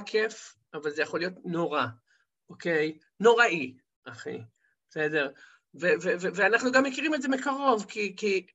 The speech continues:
זה השתנה, וואלכ, יודע מה? אין שינוי יותר גדול בהיסטוריה של האנושות, אוקיי? משיחות טריידים עם סרג'ו היום ולפני ארבע שנים, סבבה?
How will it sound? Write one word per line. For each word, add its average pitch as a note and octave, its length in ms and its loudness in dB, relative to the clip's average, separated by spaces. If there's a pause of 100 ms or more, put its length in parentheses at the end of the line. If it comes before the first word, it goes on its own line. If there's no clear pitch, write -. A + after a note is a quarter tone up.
(200)
זה - 140 0
השתנה, C4 600 8 (540)
וואלכ, C4 320 6
יודע A#3+ 340 8
מה? C4+ 180 6 (100)
אין D4+ 260 2
שינוי B3+ 600 -2
יותר G#3+ 400 2
גדול G3+ 460 2
בהיסטוריה F3 640 2
של F#3 200 0
האנושות, E3+ 920 -2 (300)
אוקיי? A3 300 4
משיחות G#3+ 540 0
טריידים B3+ 540 2 (180)
עם F#3+ 180 2
סרג'ו B3+ 600 6
היום A#3+ 340 8
ולפני G3+ 360 0
ארבע F3+ 260 -2
שנים, C#3+ 380 -4
סבבה? F#3 560 2